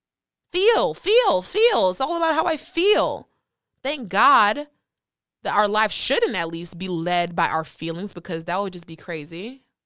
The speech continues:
You don't know where you'd end up. Um, but yeah, I just,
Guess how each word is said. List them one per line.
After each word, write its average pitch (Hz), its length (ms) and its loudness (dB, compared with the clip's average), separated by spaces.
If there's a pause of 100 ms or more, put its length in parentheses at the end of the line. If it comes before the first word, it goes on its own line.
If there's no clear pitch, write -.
(120)
You 185 120 -12
don't 175 100 -8
know 165 120 -8
where 202 160 -2
you'd 226 200 -6
end 160 180 -10
up. 165 220 -6 (1160)
Um, 160 320 -6
but 165 340 -4 (380)
yeah, 220 500 0
I 190 80 -2
just, 220 300 -6